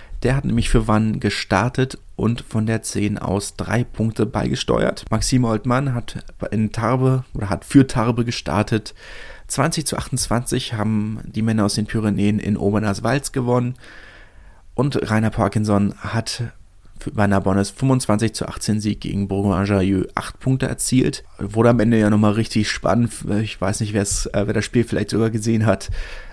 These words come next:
Bourgoin-Jallieu, die, äh, am Ende nochmal, äh, fast den Au-, äh, oder die Chance auf das Unentschieden hatten und Narbonne, die wirklich, äh, sehr, sehr stark verteidigt haben. Da spürt man wirklich, dass der, der Wille für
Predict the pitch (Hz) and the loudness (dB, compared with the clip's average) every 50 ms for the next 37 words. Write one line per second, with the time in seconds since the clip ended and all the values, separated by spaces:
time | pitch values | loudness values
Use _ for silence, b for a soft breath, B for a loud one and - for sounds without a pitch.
0 | B - - - 113 110 110 107 107 104 - 110 98 98 113 113 117 117 104 - | B -12 -8 -8 -2 0 2 2 2 2 2 2 2 2 2 2 2 0 0 -2
1 | 107 80 69 - - 104 104 - - - b b b b b b b b - - | -2 -2 -2 -2 -4 -4 -6 -6 -8 -10 b b b b b b b b -20 -12
2 | - - 113 104 - 107 127 123 113 113 110 - - - 113 101 95 120 123 - | -8 -6 -4 -2 -2 0 0 0 2 2 0 0 0 2 2 4 6 4 4 2
3 | B B B B B B B B B B B B B B - - 104 104 104 101 | B B B B B B B B B B B B B B -4 0 2 4 4 4
4 | 98 - - 110 104 - 110 - - 80 78 80 82 - 90 90 82 - - - | 2 2 0 0 0 0 -2 -2 -2 -2 0 2 2 2 2 2 0 -4 -8 -12
5 | - - - 107 107 107 101 - - 120 117 120 - 113 104 - 110 - - 117 | -8 0 4 4 6 6 4 4 4 4 4 4 4 2 2 0 -2 -2 0 0
6 | 117 107 - - 113 110 107 - - 90 95 110 107 - 107 107 110 107 - - | 0 2 2 2 0 0 0 -2 -4 -4 -4 -4 -2 -2 -2 -2 -2 -2 -2 -2
7 | - 107 107 101 101 101 104 101 101 104 101 101 98 - 104 95 - - 92 90 | -2 -2 0 0 0 0 0 0 0 0 0 -2 -4 -4 -6 -6 -4 -4 -4 -4
8 | 90 - - - - - 71 71 - 87 78 - - - - - - 107 95 101 | -4 -6 -6 -4 -2 -2 -2 -2 -2 -4 -6 -10 -12 -16 -16 -12 -10 -4 0 4
9 | 104 107 101 98 92 90 101 98 92 92 - - 101 85 90 98 - - 104 98 | 6 6 6 6 4 2 0 0 -2 -2 -2 -2 -2 -2 -2 -4 -4 -6 -8 -6
10 | - - 104 90 95 101 98 - - 104 92 95 92 87 90 - B B B B | -6 -4 -4 -2 -2 -2 -4 -4 -6 -6 -6 -4 -4 -6 -6 -8 B B B B
11 | B B B B B B B B - - 98 98 - - - - - 101 101 104 | B B B B B B B B -4 -2 -2 -2 -2 -4 -4 -2 0 0 0 0
12 | 107 - - - - - 90 - - - 98 90 90 92 90 92 95 92 104 92 | -2 -2 -4 -4 -2 -2 -2 -2 -2 0 2 2 4 4 2 2 2 2 0 0
13 | 95 107 101 107 101 - - 101 87 82 85 85 87 87 92 101 104 | 0 0 0 0 0 0 0 2 2 2 2 2 0 -2 -2 -4 -6